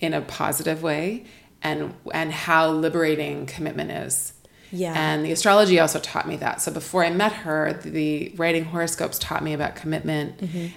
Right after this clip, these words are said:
Speaker 1: and I started to build a relationship with the work.
Speaker 2: Mm-hmm.
Speaker 1: And that was something that was, like,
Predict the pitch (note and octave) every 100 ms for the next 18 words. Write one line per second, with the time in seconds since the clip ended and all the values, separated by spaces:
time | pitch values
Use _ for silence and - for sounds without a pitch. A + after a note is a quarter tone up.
0 | - D3+ D3 - E3 D#3+ D#3 D#3 D3 D3+
1 | D3 C#3+ D3 D3 D#3 D#3 D3 C#3+ D#3 C#3+
2 | - D#3 C#3+ D3+ D3+ - - - F3+ F3
3 | E3 - - D#3+ D#3 D3+ E3 F#3 G3 F3+
4 | - D#3+ D#3+ D#3 D3+ - D3+ C3+ - D3+
5 | C#3+ C3+